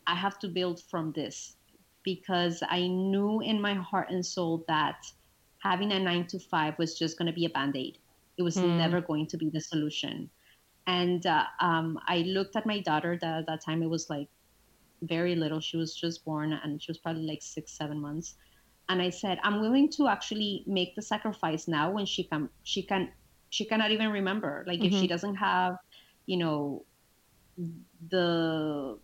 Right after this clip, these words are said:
Speaker 1: the best shoes or the best dress or
Speaker 2: Mm.
Speaker 1: I don't know, she won't remember that." Like,
Speaker 2: No.
Speaker 1: I wanna make sure that I'll make that sacrifice early so
Speaker 2: Mm-hmm.
Speaker 1: I can reap the, the, the fruits of my labor when she actually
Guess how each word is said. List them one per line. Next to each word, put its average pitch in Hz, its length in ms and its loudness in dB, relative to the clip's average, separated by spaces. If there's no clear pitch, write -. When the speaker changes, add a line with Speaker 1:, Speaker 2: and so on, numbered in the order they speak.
Speaker 1:
the 180 240 0
best 180 320 2
shoes 196 500 4
or 170 140 4
the 165 100 0
best 165 340 0
dress 175 600 2
or 165 440 2
Speaker 2:
Mm. 185 280 4
Speaker 1:
I 196 80 0
don't 202 140 0
know, 147 240 0
she - 220 4
won't 403 200 4
remember 370 380 4
that." - 220 0
Like, 190 180 4
Speaker 2:
No. 165 80 2
Speaker 1:
I 208 100 2
wanna 240 280 0
make 233 220 0
sure 226 240 -4
that 208 240 2
I'll 190 180 4
make 196 240 -2
that - 180 -4
sacrifice 175 1000 -2
early 226 480 2
so 208 160 6
Speaker 2:
Mm-hmm. 202 40 8
Speaker 1:
I 196 120 6
can 196 320 -2
reap 214 220 -2
the, 202 120 -4
the, 180 380 -2
the 180 120 -2
fruits - 380 -6
of 202 40 -10
my 190 160 0
labor 165 760 0
when 170 280 2
she 185 320 2
actually 156 580 2